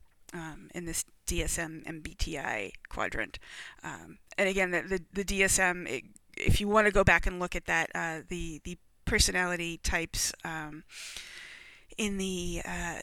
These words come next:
the mainstream psychology categories of, quote, mental illness, you know, it, try to ignore that, um, concept of mental illness. They're, most of these are basically just personality types.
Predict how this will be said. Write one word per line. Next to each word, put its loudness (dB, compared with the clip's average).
the -6
mainstream 6
psychology 4
categories 6
of, -4
quote, 2
mental 0
illness, 0
you -4
know, -4
it, 0
try 8
to 6
ignore 0
that, 2
um, -8
concept 2
of 2
mental 2
illness. 0
They're, 0
most 2
of 2
these 0
are 2
basically -2
just -4
personality -2
types. 4